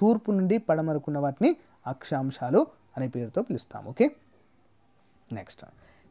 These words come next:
క్రింది వారిలో టామ్ గెరిల్లా అనేటువంటి పుస్తకం ఎవరి ఆటోబయోగ్రఫీ? ఆన్సర్ ఆప్షన్ టూ, ఫిడెల్ కాస్ట్రో. నెక్స్ట్, క్రింది వాటిలో ఆకుపచ్చగా ఉండే వాయువు ఏది? ఆన్సర్ ఆప్షన్ వన్,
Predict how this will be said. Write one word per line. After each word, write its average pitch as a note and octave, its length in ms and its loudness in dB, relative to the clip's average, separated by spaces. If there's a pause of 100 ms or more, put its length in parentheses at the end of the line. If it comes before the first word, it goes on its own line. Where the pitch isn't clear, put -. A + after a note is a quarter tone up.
క్రింది F4+ 240 8
వారిలో A#3 520 8 (320)
టామ్ C4+ 320 6
గెరిల్లా G#3 260 8
అనేటువంటి F#3 340 4
పుస్తకం G3 360 0
ఎవరి G#3+ 320 6
ఆటోబయోగ్రఫీ? D3 840 2 (360)
ఆన్సర్ B2 200 -6
ఆప్షన్ E3+ 320 2
టూ, C4 220 6
ఫిడెల్ F3 520 4
కాస్ట్రో. F#3 540 4 (1000)
నెక్స్ట్, - 240 -12 (320)
క్రింది F4 220 8
వాటిలో A#3+ 500 8
ఆకుపచ్చగా A3+ 560 4
ఉండే F3 220 6
వాయువు F3+ 400 6
ఏది? B2+ 380 -4 (480)
ఆన్సర్ - 180 -2
ఆప్షన్ F3 280 2
వన్, C4 160 4